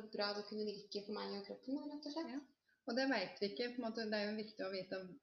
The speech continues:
Speaker 2: hva gjør takknemlighet for kroppen vår, og hvor viktig er det for oss?
Speaker 1: Mhm.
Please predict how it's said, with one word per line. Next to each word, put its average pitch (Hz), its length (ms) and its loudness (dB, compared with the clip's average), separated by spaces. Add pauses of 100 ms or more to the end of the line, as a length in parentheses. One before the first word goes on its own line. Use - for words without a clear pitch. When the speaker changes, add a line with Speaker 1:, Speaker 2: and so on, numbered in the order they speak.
Speaker 2:
hva 190 220 0
gjør 185 440 0
takknemlighet 170 540 -6
for 220 80 -6
kroppen 190 360 -4
vår, 254 160 2 (300)
og 208 100 0
hvor 202 140 0
viktig 202 320 -4
er 170 240 0
det 208 120 -8
for 320 160 0
oss? - 280 -2
Speaker 1:
Mhm. 262 280 2